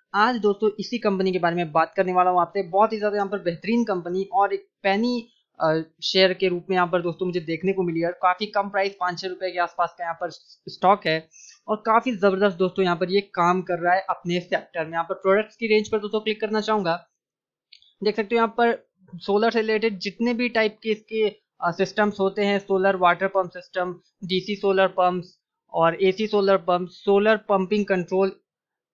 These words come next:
inverter, solar panels जो कि generally हम लोगों को सड़कों पर देखने को मिल जाती हैं, Bright solar mart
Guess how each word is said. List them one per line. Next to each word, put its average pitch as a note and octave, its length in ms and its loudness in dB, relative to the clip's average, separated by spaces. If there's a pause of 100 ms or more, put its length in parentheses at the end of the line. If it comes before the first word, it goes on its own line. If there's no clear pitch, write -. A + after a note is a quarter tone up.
(100)
inverter, F#3 540 4
solar G#3 500 4
panels F#3 560 0
जो F3 160 -6
कि E3+ 480 -10
generally F3 300 -2
हम F3 120 -4
लोगों F3 180 -2
को F3 200 -4
सड़कों F3 300 -2
पर F3 120 0
देखने E3+ 240 -8
को F3 100 -8
मिल F#3 180 -2
जाती F3 260 -4
हैं, E3+ 180 -14 (680)
Bright A3 380 4
solar G3+ 320 4
mart F3 360 0